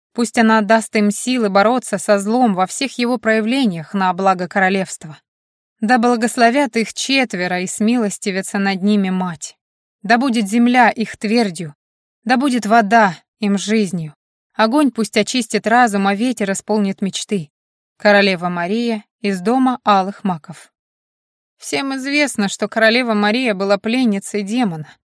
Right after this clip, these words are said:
Стоило Розе поднять голову от письма, как князь забрал его и переложил на бюро.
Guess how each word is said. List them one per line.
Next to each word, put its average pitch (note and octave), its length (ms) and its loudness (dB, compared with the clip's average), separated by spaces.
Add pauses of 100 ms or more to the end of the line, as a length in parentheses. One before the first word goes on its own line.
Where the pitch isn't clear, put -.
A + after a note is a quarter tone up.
(500)
Стоило G3+ 440 2
Розе G3+ 260 0
поднять G3+ 400 2
голову G3+ 260 0
от F#3+ 120 -4
письма, A#3 360 0
как G3 200 -2
князь A#3 260 0
забрал G#3+ 440 2
его F#3 280 -6
и F3+ 40 -6
переложил G#3 500 0
на G3+ 140 0
бюро. G#3 360 -2